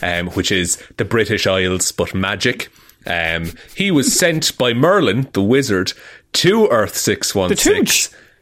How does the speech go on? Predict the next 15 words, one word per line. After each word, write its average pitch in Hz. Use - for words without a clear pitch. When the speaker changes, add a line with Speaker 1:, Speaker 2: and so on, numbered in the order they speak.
Speaker 1:
The, 160
the 139
Tooch, 220
the 151
Tooch 190
himself 160
Speaker 2:
The 220
Speaker 1:
from -
Speaker 2:
Tooch, 139
okay. -
Speaker 1:
Transformers, 131
that 120
Transformers 131
movie. 85
And 101